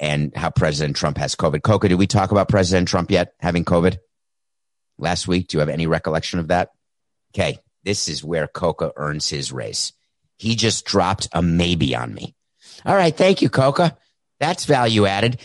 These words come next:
Did we talk about when Donald Trump left Walter Reed Hospital to take a tour and say hello to people? I don't know that we did that. People are criticizing President Trump. I'm not, actually.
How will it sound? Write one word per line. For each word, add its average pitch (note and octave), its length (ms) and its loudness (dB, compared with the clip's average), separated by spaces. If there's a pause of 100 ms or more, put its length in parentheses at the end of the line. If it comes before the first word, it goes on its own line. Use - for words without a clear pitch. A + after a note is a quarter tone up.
(100)
Did C3 140 2
we B2+ 80 6
talk D#3 300 2
about C#3+ 320 4
when A#2 240 2
Donald B2 360 2
Trump B2 380 0
left A#2 380 -2
Walter G#2+ 360 2
Reed G#2 200 2
Hospital F2+ 760 2 (340)
to A2 160 2
take A#2 320 0
a F#2+ 120 0
tour C3 640 2 (680)
and G#2+ 240 0
say A2 200 2
hello G2+ 240 4
to E2 80 0
people? - 360 -4 (520)
I G#2+ 100 -4
don't A2+ 140 2
know G#2 100 4
that G2 80 0
we F2+ 100 -2
did D#2 180 -4
that. - 200 -12 (1000)
People E3+ 260 4
are B2+ 60 6
criticizing G#2+ 840 2 (140)
President G#2+ 360 2
Trump. G#2+ 260 0
I'm G2+ 220 0
not, F#2 320 0
actually. - 400 -8